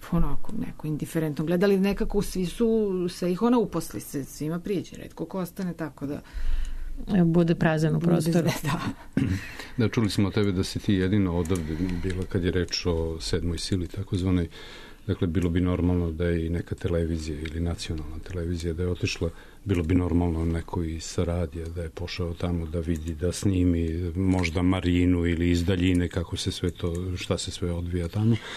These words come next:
Speaker 3: dakle, je li, e, to nešto zašto, što je tvoja zasluga, je li bilo teško u politici izboriti se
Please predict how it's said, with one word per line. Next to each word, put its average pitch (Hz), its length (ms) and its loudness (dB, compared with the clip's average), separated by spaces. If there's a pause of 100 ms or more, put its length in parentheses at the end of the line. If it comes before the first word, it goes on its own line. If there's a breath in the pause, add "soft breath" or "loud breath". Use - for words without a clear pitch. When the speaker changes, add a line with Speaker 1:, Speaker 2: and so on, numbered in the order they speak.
(600 loud breath)
Speaker 3:
dakle, 101 320 2
je 110 180 4
li, 151 200 6
e, 120 40 0 (300)
to 117 300 0 (420)
nešto 107 540 4
zašto, 104 520 0
što - 200 0
je 98 80 4
tvoja 139 380 2
zasluga, 92 440 2
je 98 60 4
li 101 80 2
bilo 139 200 4
teško 120 420 2
u 87 60 2
politici 98 540 0
izboriti 85 720 0
se - 220 -10